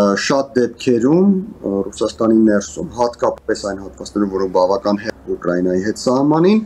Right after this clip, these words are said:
կարելի ասել ոչինչ չէր փոխվել համարյա պատերազմից հետո,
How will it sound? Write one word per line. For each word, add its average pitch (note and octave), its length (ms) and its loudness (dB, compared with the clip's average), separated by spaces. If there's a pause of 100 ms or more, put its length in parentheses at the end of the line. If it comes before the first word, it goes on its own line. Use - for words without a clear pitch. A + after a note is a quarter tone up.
(680)
կարելի D3+ 400 0
ասել E3 200 0 (100)
ոչինչ C3 320 0
չէր G#2+ 220 -4 (100)
փոխվել E2 400 -8
համարյա E2+ 400 -6
պատերազմից - 560 -6
հետո, F#3 240 0